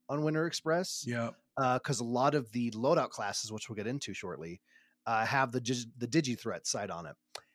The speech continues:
Speaker 1: And everyone's hip firing on Winter Express because it's C Q B, air quotes, right? And if you throw your smoke everywhere,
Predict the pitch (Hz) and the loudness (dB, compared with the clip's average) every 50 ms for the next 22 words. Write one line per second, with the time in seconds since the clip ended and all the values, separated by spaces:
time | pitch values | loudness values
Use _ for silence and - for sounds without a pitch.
0 | _ _ _ - 135 139 135 131 131 127 123 120 - - _ - 139 147 143 165 | _ _ _ -4 0 0 2 2 2 0 0 -2 -4 -4 _ 0 2 2 4 4
1 | 170 160 156 151 143 131 - - - 180 - - - - 87 80 78 76 82 85 | 4 4 4 2 2 0 -2 -4 -4 -4 -4 -6 -8 -8 -8 -6 -6 -8 -10 -10
2 | 85 - - 104 104 107 104 95 95 87 - - - 95 101 113 - - 123 - | -12 -10 -8 -6 -6 -6 -6 -6 -8 -8 -8 -8 -6 -6 -6 -4 -6 -8 -6 -6
3 | - 117 101 92 - - - - - 123 110 - - 107 95 110 123 104 98 90 | -6 -6 -4 -2 -2 0 0 0 0 -2 -4 -4 -6 -6 -4 -2 -2 -2 -2 -4
4 | 87 - 95 92 - - 82 87 82 - - 104 98 107 - _ _ _ _ _ | -6 -6 -8 -10 -8 -8 -10 -8 -8 -6 -6 -6 -4 -6 -6 _ _ _ _ _
5 | - - _ _ _ _ _ _ _ _ _ _ _ - 151 147 147 143 143 143 | -20 -20 _ _ _ _ _ _ _ _ _ _ _ -4 -2 0 0 0 0 -2
6 | 139 - - 151 147 - - 139 - - - 170 170 196 214 180 147 123 107 104 | -4 -4 -2 -4 -4 -2 -4 -8 -6 -6 -2 0 2 2 2 2 0 0 -2 -4
7 | 107 - - - - - - 147 143 165 208 - - 95 80 - 58 60 107 110 | -8 -4 -2 0 0 0 0 0 0 0 0 0 -2 -6 -6 -8 -12 -14 -14 -14
8 | 107 - - 123 | -14 -14 -14 -16